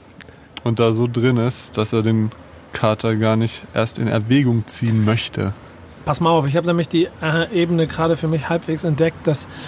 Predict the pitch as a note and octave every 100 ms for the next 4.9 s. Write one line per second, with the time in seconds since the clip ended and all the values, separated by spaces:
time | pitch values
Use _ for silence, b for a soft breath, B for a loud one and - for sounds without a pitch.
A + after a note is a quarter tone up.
0 | B - - F#3+ F3 F3+ - - - F3+
1 | E3 D#3+ F3 F#3 E3 D#3+ D#3+ D#3 D3 -
2 | - - - - D#3 D#3 F3 F3+ E3+ E3
3 | D#3 E3+ D#3 D#3+ D#3 D3+ D#3 C#3 D#3 D#3+
4 | - - - - E3 D#3 D#3 D3+ D#3